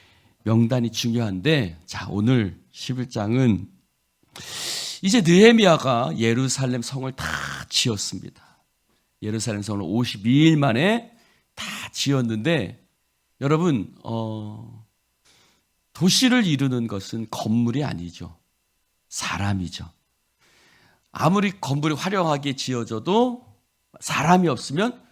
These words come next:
유령의 도시 같은 거예요. 그러니 그 예루살렘에 이제 사-, 거주하는 사람들이 있어야 하는데,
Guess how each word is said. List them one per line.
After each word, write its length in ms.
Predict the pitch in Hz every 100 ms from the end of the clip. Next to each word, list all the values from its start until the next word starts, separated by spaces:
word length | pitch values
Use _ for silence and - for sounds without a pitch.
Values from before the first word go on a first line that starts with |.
| _ _ _ _ -
유령의 400 | 117 139 120 110
도시 260 | 104 95
같은 380 | - - - 107
거예요. 340 | 85 82 - - _ _ _ _ _ _
그러니 680 | 131 131 147 156 92 - _ _ _ _ _ - _ -
그 180 | 196
예루살렘에 800 | 135 139 160 160 143 139 143 135
이제 200 | 127 127
사-, 260 | 131 - 143
거주하는 540 | - 131 139 131 127
사람들이 520 | 123 147 170 160 143 98
있어야 480 | 165 - 202 170
하는데, 720 | 156 202 175 113 98 113 87